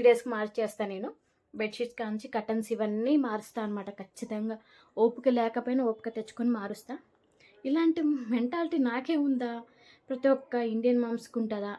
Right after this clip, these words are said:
అనేది ఖచ్చితంగా కామెంట్ బాక్స్‌లో కామెంట్ చేయండి. ఇంకోటి వచ్చేసి కొన్ని కొన్ని అనుకున్నా కానీ మర్చిపోయినా అనమాట. ఆ, నడిచొచ్చిన కొంచెం అది కూడా ఆయాసం ఉంది. సాల్విన్ ఎత్తుకొని నడిచొచ్చిన. ఇంకోటి ఏంటంటే,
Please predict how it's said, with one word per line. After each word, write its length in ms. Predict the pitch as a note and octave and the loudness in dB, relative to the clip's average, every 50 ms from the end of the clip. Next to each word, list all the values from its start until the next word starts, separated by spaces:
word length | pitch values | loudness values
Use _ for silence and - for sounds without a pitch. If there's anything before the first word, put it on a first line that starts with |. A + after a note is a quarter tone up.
| - - G#3 | -12 -10 -6
అనేది 240 | G#3+ G#3+ A3 A#3+ D4+ - B3 | -4 -4 -4 -4 -6 -6 -8
ఖచ్చితంగా 380 | A#3+ - - - A3+ A#3+ B3 B3 | -10 -8 -6 -4 -2 -2 -2 -2
కామెంట్ 280 | A#3+ A3 G#3+ A3 A3 G#3+ | -2 -2 -2 -2 0 -2
బాక్స్‌లో 260 | G#3 G#3 - - B3+ B3+ A#3+ | -2 -4 -4 -4 -4 -2 -2
కామెంట్ 280 | A3 G3+ G3+ G#3 G#3 G3 G3 | -2 -2 -2 -2 -2 -2 -4
చేయండి. 300 | F#3+ F3+ F3 E3+ B3 - - - - - - _ - - - - _ _ _ - C4 | -4 -4 -4 -6 -6 -8 -10 -14 -20 -20 -20 _ -20 -20 -20 -20 _ _ _ -8 -6
ఇంకోటి 300 | C4 B3 B3+ C4 B3+ B3+ B3 | -6 -4 -4 -4 -2 -4 -4
వచ్చేసి 320 | B3 - B3+ B3 - C#4+ C#4 - | -2 -2 -2 -2 -2 -4 -2 0
కొన్ని 160 | B3+ A#3 A#3 B3+ | 0 0 0 0
కొన్ని 160 | A3+ A3+ B3 - - - - - - - - - - _ _ - - - - _ - C4 | -2 -2 -4 -6 -10 -18 -16 -14 -14 -14 -16 -18 -20 _ _ -20 -20 -20 -20 _ -2 0
అనుకున్నా 300 | C#4+ C#4+ D4+ D#4 D#4 D4 C4 | 0 0 0 0 0 0 -2
కానీ 140 | C4 D4 D#4+ C#4 C4 | -4 -4 -4 -4 -4
మర్చిపోయినా 480 | B3 C4 - - - D4 C4 B3+ A#3+ A#3 A3+ | -4 -6 -10 -6 -2 0 2 2 0 0 -2
అనమాట. 280 | G#3+ G#3+ G#3 G3+ G3 - C#4 - _ _ _ _ _ _ _ _ _ | -4 -8 -8 -10 -12 -14 -18 -20 _ _ _ _ _ _ _ _ _
ఆ, 80 | - A#3+ A#3+ A#3 A3+ A3 A3 G#3+ G#3+ A3 | -8 -6 -6 -6 -6 -6 -6 -4 -4 -2
నడిచొచ్చిన 480 | A3+ A3+ A3 G#3+ - C4 B3+ - B3 A#3 A3 A3+ | -2 -2 -2 0 0 -2 0 0 -2 -4 -4 -4
కొంచెం 240 | A3 A3 A3+ A#3 A3 G#3+ | -6 -6 -6 -6 -6 -6
అది 120 | G#3 G3 G#3 G#3+ | -6 -6 -4 -4
కూడా 120 | A3+ A3+ A3 G#3+ | -4 -4 -2 -4
ఆయాసం 260 | G#3 G3+ - A3+ G#3+ G#3 | -4 -4 -4 -4 -4 -4
ఉంది. 180 | G3+ G3 F#3+ A3+ C4 B3+ | -4 -4 -4 -4 -6 -6
సాల్విన్ 380 | C4 B3 A3 G#3+ G#3+ A3+ A3+ A3 | -6 -6 -6 -4 -4 -4 -4 -4
ఎత్తుకొని 260 | A3 - - A#3+ A#3+ B3 A#3 | -6 -6 -4 -2 0 0 0
నడిచొచ్చిన. 460 | G#3 - - A3 G#3+ - - G#3 G3+ A#3+ C#4 _ _ _ _ _ _ _ _ _ _ _ _ _ _ _ _ _ _ _ _ _ _ _ _ - - - - - - - - - A#3 C4 | -2 -4 -6 -8 -8 -8 -10 -10 -10 -12 -14 _ _ _ _ _ _ _ _ _ _ _ _ _ _ _ _ _ _ _ _ _ _ _ _ -16 -14 -14 -12 -14 -14 -16 -12 -8 -6 -4
ఇంకోటి 320 | C4+ B3 B3+ B3 A#3 A#3 A3+ | -2 -2 -2 -2 -2 -2 -2
ఏంటంటే, 420 | A3+ A#3 A3 A#3 A3 G#3+ G#3 C#4 | -2 -2 -4 -4 -6 -6 -4 -6